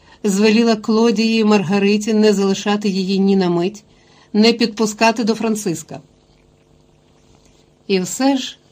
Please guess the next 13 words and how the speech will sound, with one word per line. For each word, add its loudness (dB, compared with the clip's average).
вони 4
продовжували 0
зустрічатися. -6
Франциск 0
сам 0
шукав 0
зустрічей, -6
переслідував -2
королеву 0
навіженими 0
пропозиціями -4
і 0
зізнаннями. -2